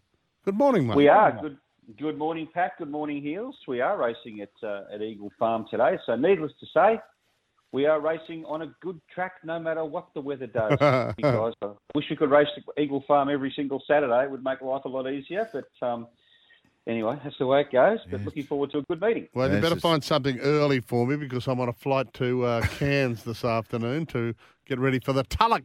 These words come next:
Speaker 1: Club luncheon tomorrow, where the guest of honour is Clary Connors.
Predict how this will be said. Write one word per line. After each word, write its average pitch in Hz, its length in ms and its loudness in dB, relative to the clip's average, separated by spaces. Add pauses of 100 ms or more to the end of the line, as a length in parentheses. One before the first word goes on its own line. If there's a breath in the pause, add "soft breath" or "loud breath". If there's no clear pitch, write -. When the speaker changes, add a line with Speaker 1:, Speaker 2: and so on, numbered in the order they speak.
Speaker 1:
Club 117 320 0
luncheon 123 400 0
tomorrow, 147 540 4
where 160 240 4
the 147 100 2
guest 190 320 0
of 139 120 2
honour 208 260 4 (460 soft breath)
is 110 260 -2
Clary 277 520 4
Connors. - 760 -2